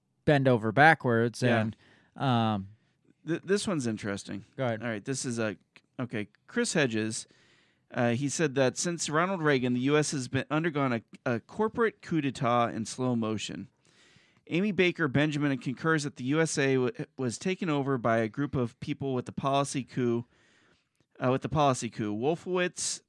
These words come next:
Speaker 2: and, and Cheney and Rumsfeld, and you could name a half dozen other collaborators from the project of the new American century.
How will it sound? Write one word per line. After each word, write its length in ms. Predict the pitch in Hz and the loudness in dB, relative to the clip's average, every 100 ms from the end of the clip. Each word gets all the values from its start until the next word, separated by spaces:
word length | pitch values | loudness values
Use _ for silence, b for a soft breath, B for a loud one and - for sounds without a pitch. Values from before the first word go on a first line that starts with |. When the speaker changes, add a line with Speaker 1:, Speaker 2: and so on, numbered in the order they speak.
| _ _ | _ _
Speaker 2:
and, 220 | - 127 - _ _ _ | -4 -4 -6 _ _ _
and 160 | 135 117 | -6 -4
Cheney 460 | - 160 160 156 | -2 -2 -2 -2
and 140 | 110 127 | -2 -2
Rumsfeld, 680 | 127 156 151 - 110 101 110 b b b b b - | 0 0 0 -4 -2 -2 -6 b b b b b -4
and 220 | 131 123 | 0 0
you 120 | 143 | -2
could 140 | 139 143 | -4 -2
name 240 | 147 147 | 0 0
a 60 | 135 | 2
half 300 | 151 151 - | 2 0 2
dozen 340 | 165 143 139 | 0 2 0
other 260 | 120 151 165 | 0 0 -2
collaborators 680 | - 131 123 120 120 120 120 | 0 0 2 2 0 -2 -2
from 180 | 127 | -4
the 80 | 120 | -4
project 540 | 110 - 151 170 196 - | -4 -2 -2 0 -4 -6
of 220 | - 135 | -6 -4
the 120 | 117 | -2
new 500 | 123 131 151 165 170 170 _ _ _ _ _ _ | -2 0 0 -2 -4 -6 _ _ _ _ _ _
American 480 | 131 135 147 143 123 | -2 2 2 2 -2
century. 640 | - 156 139 107 98 101 | 0 -2 -2 -8 -8 -10